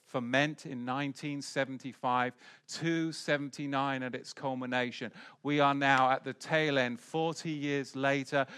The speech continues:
There is a national judgment that is coming that is gonna result in physical death.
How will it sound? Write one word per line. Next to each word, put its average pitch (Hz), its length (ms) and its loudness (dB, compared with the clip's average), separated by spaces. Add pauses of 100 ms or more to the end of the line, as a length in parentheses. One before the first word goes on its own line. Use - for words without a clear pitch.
(160)
There 131 180 2
is 127 220 -2
a 123 160 -2
national 180 880 4 (240)
judgment 160 720 6
that 139 160 0
is 135 180 -4
coming 165 460 0
that 147 160 0
is 127 160 -4
gonna 127 200 -4
result 123 580 -2
in 117 120 -8
physical 160 680 -8
death. 113 440 2